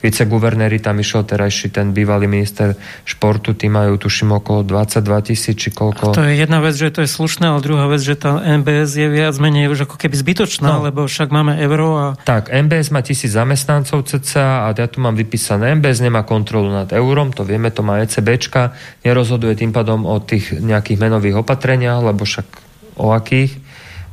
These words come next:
Speaker 1: No a, a vlastne ani nič s infláciou, neovplyvňuje infláciu, to je, to je niekde znova z zahraničia. Čiže ona robí nejaký dozor, ale tak povedzme si, aký ro-, robí do-, do-,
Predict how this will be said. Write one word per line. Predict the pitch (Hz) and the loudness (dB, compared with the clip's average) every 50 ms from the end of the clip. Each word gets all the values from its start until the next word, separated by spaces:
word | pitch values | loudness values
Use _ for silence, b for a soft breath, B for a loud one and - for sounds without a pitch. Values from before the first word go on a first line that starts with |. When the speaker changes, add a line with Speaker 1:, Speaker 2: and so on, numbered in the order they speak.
| - - - | -18 -8 -4
Speaker 1:
No | 117 113 113 113 113 | 0 2 2 4 4
a, | 113 113 113 113 113 113 113 101 | 4 2 2 2 2 0 0 0
a | - 113 113 | 0 -2 0
vlastne | 113 120 123 123 120 - - 127 | 2 2 2 0 0 0 0 2
ani | 120 117 117 | 2 2 2
nič | 113 113 117 113 110 110 110 - - - | 2 2 2 0 0 -2 -4 -6 -4 -2
s | 113 113 110 113 | 0 0 0 2
infláciou, | - 120 120 117 - 131 113 107 - 113 107 104 | 2 2 2 2 2 2 0 2 0 0 0 2
neovplyvňuje | 110 110 110 107 - 117 113 113 107 107 113 | 2 2 0 0 0 0 2 2 2 2 0
infláciu, | 107 - 120 110 104 - - 98 | 0 0 0 0 0 -2 -4 -4
to | 92 - 104 104 101 | -2 -2 0 0 -2
je, | |
to | 101 - 110 | -2 -2 0
je | 107 | 0
niekde | 107 107 104 104 104 | 2 2 0 0 0
znova | 104 101 110 113 110 104 101 | 0 0 2 2 2 2 4
z | 107 | 4
zahraničia. | 110 110 107 104 104 101 101 - - 95 | 4 4 4 2 2 2 0 0 -2 -2
Čiže | 92 - 107 107 107 104 104 B B B B B B - | 0 0 2 2 2 0 -2 B B B B B B 0
ona | 156 151 143 | 2 4 4
robí | 135 127 123 135 | 2 2 0 0
nejaký | 131 123 120 - - 104 | 0 0 0 -2 -2 0
dozor, | 110 117 113 113 127 120 | 2 2 2 2 2 2
ale | 117 110 107 107 | 2 0 -2 -2
tak | - 104 - | -4 -6 -6
povedzme | - 107 107 101 107 104 | -4 -4 -4 -2 -2 -2
si, | 104 - - | -2 -2 -2
aký | 107 101 101 - 113 107 107 | -2 -2 -2 0 -2 0 0
ro-, | 98 107 110 110 104 | 0 0 2 2 2
robí | 101 | 2
do-, | 104 98 101 | 0 0 0
do-, | 95 104 104 | 2 2 0